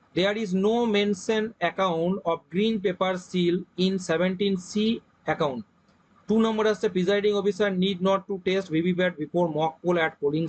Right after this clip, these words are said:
station। থার্ড নম্বরে আসছে, if the C U display difference between actual time at polling station, it should be replaced। তাহলে এর মধ্যে কোনটা কারেক্ট? ঠিক আছে, কারেক্ট অ্যান্সার টু and থ্রি, প্রথমটা কিন্তু নয়, টু আর থ্রিটা। পোলিং স্টেশনে কিন্তু মক পোলের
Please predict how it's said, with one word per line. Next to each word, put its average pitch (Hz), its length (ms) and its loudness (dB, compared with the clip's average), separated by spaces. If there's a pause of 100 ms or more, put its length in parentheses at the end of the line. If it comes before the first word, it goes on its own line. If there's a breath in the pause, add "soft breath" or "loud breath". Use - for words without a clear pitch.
station। 151 320 0 (880)
থার্ড 190 260 0
নম্বরে 220 300 2
আসছে, 220 220 -2 (280)
if 190 60 -2 (100)
the 202 160 4
C - 40 -20 (160)
U - 20 2 (160)
display 190 300 0 (100)
difference 185 340 -2 (140)
between 170 240 2 (140)
actual 185 400 0
time 180 200 2
at 170 120 -4
polling 180 320 2
station, 185 340 0 (200)
it 165 120 -2
should 151 240 -6
be 160 60 0 (100)
replaced। 147 420 -4 (380)
তাহলে 156 200 0
এর 180 140 0
মধ্যে 190 220 -2 (100)
কোনটা 175 300 0 (120)
কারেক্ট? 139 260 -2 (220)
ঠিক 185 200 2
আছে, 151 120 -4 (100)
কারেক্ট 165 260 0
অ্যান্সার 143 300 -6 (420)
টু 202 80 4 (160)
and 214 120 -2 (100)
থ্রি, 165 140 -4 (580)
প্রথমটা 190 440 0
কিন্তু 202 160 0 (120)
নয়, 202 160 2 (120)
টু 190 80 -2 (140)
আর 196 80 0 (100)
থ্রিটা। 135 340 -6 (460)
পোলিং 196 220 2 (140)
স্টেশনে 190 380 0
কিন্তু 190 160 0 (120)
মক 175 220 -2
পোলের 190 240 2